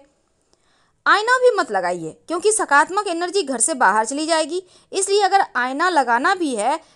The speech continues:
तो आप ऐसा लगाएं कि मुख्य दरवाजे से आने वाली एनर्जी कांच से टकराकर घर में फैल जाए,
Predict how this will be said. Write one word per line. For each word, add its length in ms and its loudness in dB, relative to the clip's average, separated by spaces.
तो 60 2
आप 260 4
ऐसा 240 -2
लगाएं 300 2
कि 120 -6
मुख्य 300 -6
दरवाजे 420 0
से 140 -2
आने 240 -2
वाली 240 0
एनर्जी 400 -4
कांच 300 -2
से 200 -2
टकराकर 560 -2
घर 220 -10
में 240 -8
फैल 560 -4
जाए, 260 -6